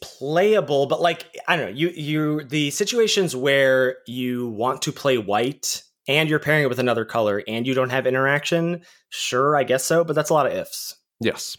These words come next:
Speaker 2: Grim Wanderer is up next. This is one and a black for the five three with flash, and you can only cast it if a creature died this turn. You said you've been disappointed with it. Talk to me.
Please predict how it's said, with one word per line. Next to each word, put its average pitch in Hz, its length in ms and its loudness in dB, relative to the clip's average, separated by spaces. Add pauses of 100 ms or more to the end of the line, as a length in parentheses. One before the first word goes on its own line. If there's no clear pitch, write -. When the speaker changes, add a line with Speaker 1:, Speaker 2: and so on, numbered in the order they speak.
(180)
Speaker 2:
Grim 165 280 2
Wanderer 143 340 2
is 92 80 0
up 92 160 -2
next. 101 220 -2
This 104 100 -4
is 98 80 -4
one 107 140 0
and 107 80 0
a - 20 0
black 107 240 0
for 107 60 -2
the - 80 -8
five 107 260 -2
three 107 160 0
with 98 160 0
flash, 143 540 0
and 113 80 -2
you 107 80 -2
can 107 200 -2
only 170 320 2
cast - 460 -4
it 110 240 0
if - 100 -8
a 101 120 -2
creature 107 240 -2
died 98 320 -2
this 135 140 0
turn. 180 360 -2 (260)
You 143 120 -2
said 214 200 0
you've 131 160 -2
been 120 140 0
disappointed 139 640 -2
with - 140 -18
it. - 120 -20
Talk - 180 -4
to - 80 -10
me. - 80 -12